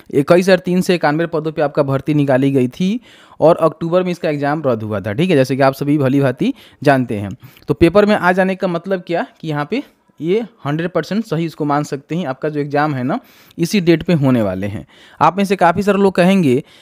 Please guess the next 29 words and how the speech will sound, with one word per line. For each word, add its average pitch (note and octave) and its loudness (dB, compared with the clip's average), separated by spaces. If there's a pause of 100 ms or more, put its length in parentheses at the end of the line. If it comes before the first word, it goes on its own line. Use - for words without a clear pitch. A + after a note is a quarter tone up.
(180)
कि E3+ 2
अभी D#3 4
तक G3 2
ऑफिशियल F3 0
पोर्टल F3 -4
पे E3+ -8
नहीं D3 -2
आया B2 -4
हुआ B2 -4
है। C3+ -2
देखिए, A#2+ -8 (340)
ऑफिशियल D#3 -2
पोर्टल G3 -2
पे G3 -6
इसलिए F#3+ -2
नहीं F3+ 0
आया D3 2
हुआ D3 0
है F3+ 2
कि G#3 -10
ये G3+ 0
लेटर E3 0
है, A2+ -6
विभागीय C#3+ -2
लेटर E3+ -2
होता D3 -2
है, D#3+ 2
जो E3 -10
कि G#3+ -8